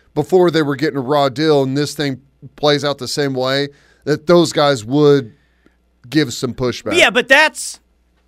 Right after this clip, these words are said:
Speaker 2: I'm, that's somewhat understandable. It is understandable if a guy enters into the portal this summer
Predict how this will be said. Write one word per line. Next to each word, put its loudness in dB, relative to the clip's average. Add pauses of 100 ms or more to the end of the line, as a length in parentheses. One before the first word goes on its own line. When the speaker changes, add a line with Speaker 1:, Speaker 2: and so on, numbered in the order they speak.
(500)
Speaker 2:
I'm, 0 (720)
that's 4
somewhat 0
understandable. -2
It 6
is 2
understandable -2
if 4
a 2
guy 4
enters -2
into -2
the -8
portal 0
this -6
summer -2